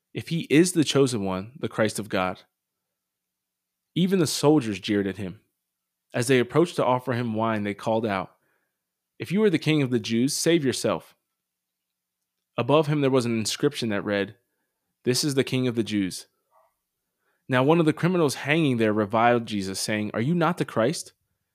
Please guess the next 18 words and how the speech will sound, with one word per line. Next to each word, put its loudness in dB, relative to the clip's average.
Save 0
yourself 2
and 2
us." 0
The 4
other, 6
however, 4
rebuking 0
him, -4
said -2
in -2
reply, -2
"Have 2
you 2
no 4
fear 2
of 0
God? -2